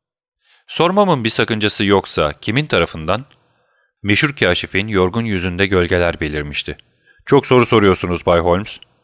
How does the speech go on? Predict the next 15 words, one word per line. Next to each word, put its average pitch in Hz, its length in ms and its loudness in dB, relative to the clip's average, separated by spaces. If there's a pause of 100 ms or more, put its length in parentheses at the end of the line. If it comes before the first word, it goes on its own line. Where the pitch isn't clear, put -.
(280)
"İşim 147 360 -2
bu." 80 160 -4 (1160)
Doktor 143 240 2
Sterndale 143 600 0 (240)
kendini 117 340 -2
zorlayarak 92 640 0
kızgınlığını 101 540 -4
bastırmayı 80 520 -4
başardı. 73 480 -8 (640)
"Size 110 280 -2
anlatmamak 139 580 0
için 127 240 -6
bir 107 100 2
sebebim 107 500 0
yok," 90 360 0